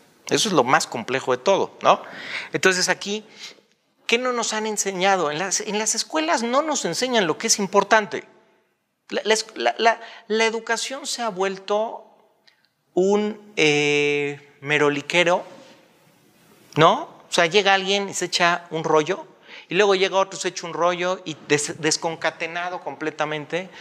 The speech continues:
El maestro dijo tal cosa, este dijo tal cosa, ta, ta, ta, y luego te certifican en algo. Ese es un grave problema que tiene la educación en este país. Máxime que le hemos hecho como supermercado, ¿no? Entonces, universidades que tengan más de mil alumnos, pues, ¿cómo controlas a maestros? ¿Cómo? Es un poco complicado.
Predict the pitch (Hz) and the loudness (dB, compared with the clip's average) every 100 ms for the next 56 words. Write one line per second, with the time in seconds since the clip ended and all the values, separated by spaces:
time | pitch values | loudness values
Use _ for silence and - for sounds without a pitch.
0 | - - 175 196 - 175 165 165 165 156 | -12 -2 2 2 2 -4 -4 -2 -2 -2
1 | - 214 208 190 - 165 165 160 151 139 | -2 -2 -2 -8 -10 -10 -10 -10 -10 -4
2 | 214 233 208 196 202 185 - 226 202 - | 2 2 0 -4 -6 -4 -2 0 0 0
3 | 147 - - 135 - 101 92 - - - | -6 -6 -4 -4 -4 -6 -10 -16 -20 -20
4 | - - - 214 175 170 160 147 143 - | -20 -20 -2 0 0 -2 2 2 2 -2
5 | 104 110 107 101 104 104 101 - - - | -8 -8 -10 -12 -10 -10 -12 -16 -20 -16
6 | - 113 113 107 107 135 123 107 - - | 0 0 2 0 -2 -2 -6 -8 -10 -10
7 | - - - - - - - 120 143 156 | -10 -12 -12 -16 -20 -20 -14 0 0 2
8 | - 160 147 135 131 127 117 117 98 87 | -4 -8 -6 -6 -6 -8 -8 -8 -8 -10
9 | 85 90 85 82 - - - _ _ _ | -8 -8 -8 -10 -12 -12 -18 _ _ _
10 | 135 254 254 - 123 131 131 - - - | -8 -8 -12 -10 -6 -4 -6 -10 -20 -20
11 | - - 127 127 123 143 151 143 - 123 | -6 0 2 4 4 6 4 4 0 -8
12 | 139 131 120 131 120 107 113 135 127 117 | -6 -2 -2 -2 -2 -4 -2 0 2 0
13 | 131 135 127 135 127 170 226 226 160 147 | -4 -6 -10 -14 -10 -6 -6 -4 -4 -2
14 | 160 156 131 110 117 120 131 - 139 139 | 0 0 -2 -4 -4 -4 -10 -8 -8 -8
15 | 151 165 147 156 131 107 - - | -10 -10 0 0 0 -8 -10 -14